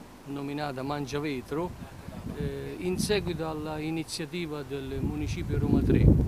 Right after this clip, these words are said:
il tentativo è quello di, eh, aver inserito una macchina tiravetro all'interno, eh, di una piazza. A-, fino ad oggi questa macchina veniva usata in ambienti chiusi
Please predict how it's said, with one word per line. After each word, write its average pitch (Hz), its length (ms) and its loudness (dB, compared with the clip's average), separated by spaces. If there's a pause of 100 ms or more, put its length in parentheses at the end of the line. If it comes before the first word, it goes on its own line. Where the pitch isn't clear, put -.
(560)
il 180 120 2
tentativo 190 440 2
è 175 120 -2
quello 180 260 -2
di, 151 260 -4
eh, 147 300 -8 (260)
aver 160 240 -6
inserito 165 420 -4
una 143 140 -8
macchina 156 460 -8
tiravetro 165 680 -4
all'interno, 156 920 -6 (120)
eh, 143 80 -10
di 139 80 -8
una 147 160 -4
piazza. 123 480 -10 (240)
A-, 139 100 -12 (200)
fino 202 260 -6
ad 185 100 -6
oggi 170 440 -6
questa 160 260 -10
macchina 165 380 -10
veniva 156 300 -6
usata 151 200 -6
in 143 140 -8
ambienti 143 420 -8
chiusi 139 460 -8